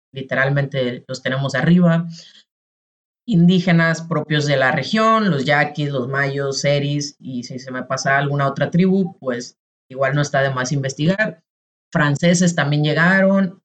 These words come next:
Bueno, el punto es que Sonora es una mezcolanza de absolutamente muchísimas culturas, incluso religiones, se podría decir, mm,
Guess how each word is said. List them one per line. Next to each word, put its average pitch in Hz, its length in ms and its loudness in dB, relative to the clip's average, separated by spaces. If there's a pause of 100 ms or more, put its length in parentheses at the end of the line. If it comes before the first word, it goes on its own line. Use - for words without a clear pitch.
Bueno, 185 460 0 (180)
el 175 120 4
punto 214 180 0
es 254 100 0
que 262 120 -4
Sonora 233 600 0 (140)
es 180 120 0
una 226 180 0
mezcolanza 175 800 2
de 185 80 2
absolutamente 170 920 2 (600)
muchísimas 175 580 2
culturas, 202 760 0 (520)
incluso 165 480 0
religiones, 156 720 0
se 170 60 4
podría 147 320 0
decir, 202 640 0 (460)
mm, 147 440 0